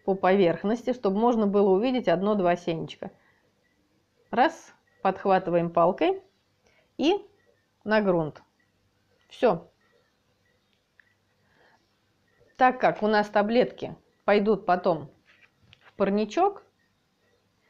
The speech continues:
то мы можем не засыпать эти семена, а оставить их прямо на поверхности. При посадке в грунт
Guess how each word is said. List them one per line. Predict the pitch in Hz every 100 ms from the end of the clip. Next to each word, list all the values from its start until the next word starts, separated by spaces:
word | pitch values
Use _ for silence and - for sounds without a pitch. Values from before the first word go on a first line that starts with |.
| _ _ _ -
то | 220 190 170 - _
мы | - 220
можем | 233 208 185 165 160
не | 208 214
засыпать | 185 175 208 262 392 -
эти | 196 196
семена, | 185 180 180 170 156 - _ -
а | 170
оставить | 170 294 311 208 240
их | 247 -
прямо | 185 240 233 -
на | 190
поверхности. | 202 180 147 135 - 147 - - 147 _ _ _ _ _ _ _ _ _ _ _ _ -
При | 202
посадке | 226 240 269 262 214
в | 196
грунт | 285 381 381